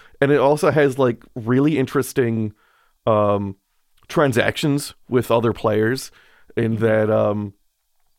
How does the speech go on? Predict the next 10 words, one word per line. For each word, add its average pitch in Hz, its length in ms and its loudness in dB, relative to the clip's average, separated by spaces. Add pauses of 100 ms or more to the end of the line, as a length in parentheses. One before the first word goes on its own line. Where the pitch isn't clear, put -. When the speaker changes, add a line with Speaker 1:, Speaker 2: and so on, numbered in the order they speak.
(440)
Speaker 1:
uh, 113 960 -2 (460)
you 139 100 -2
just 190 200 -4
hear, 151 280 0 (220)
like, 117 240 -8
crazy 123 540 -2
shit - 600 -6 (480)
for 139 220 -4
no 113 220 -2
reason. 120 520 -4